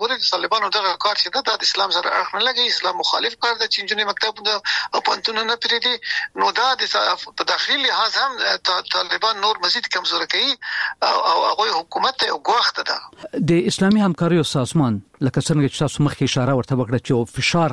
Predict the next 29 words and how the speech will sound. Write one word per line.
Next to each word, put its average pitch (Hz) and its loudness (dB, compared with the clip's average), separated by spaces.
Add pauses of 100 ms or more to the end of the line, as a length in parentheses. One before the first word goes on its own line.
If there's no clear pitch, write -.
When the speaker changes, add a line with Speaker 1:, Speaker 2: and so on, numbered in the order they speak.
(280)
Speaker 2:
راوستی 120 2
چې - -8
په - -16
طالبانو 113 2
باندې. 120 -2 (440)
فکر 254 4
نه 254 4
کوئ 254 2
چې - 0 (400)
دغسې 208 2
یو 147 4
غونډه 156 2 (320)
که 156 2
چېرته 196 0
دوی 190 6
په 165 -2 (100)
کابل 156 4
کې 180 0
جوړه 151 4
کړې 175 4
وای، 170 2
فشار 170 2
به 151 2
نور 156 4
هم 160 2
زیات 156 0
شوی 160 2
و؟ 185 -2 (1160)
Speaker 1:
اول 269 0